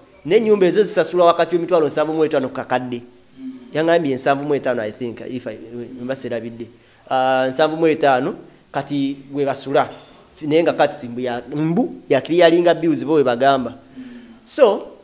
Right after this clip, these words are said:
Katsimbu ayagala mwana we. Omwana we, maama we mbu yamulemedde. Naye Fi-, Fiye mbu teyabaddemu, ngeri yabadde lwa Sunday, ayinza okuba yabadde out ku olwo olunaku.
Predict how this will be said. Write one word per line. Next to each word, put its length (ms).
Katsimbu 480
ayagala 340
mwana 360
we. 160
Omwana 480
we, 220
maama 300
we 140
mbu 140
yamulemedde. 840
Naye 160
Fi-, 280
Fiye 260
mbu 120
teyabaddemu, 680
ngeri 200
yabadde 200
lwa 120
Sunday, 200
ayinza 180
okuba 120
yabadde 300
out 280
ku 80
olwo 140
olunaku. 340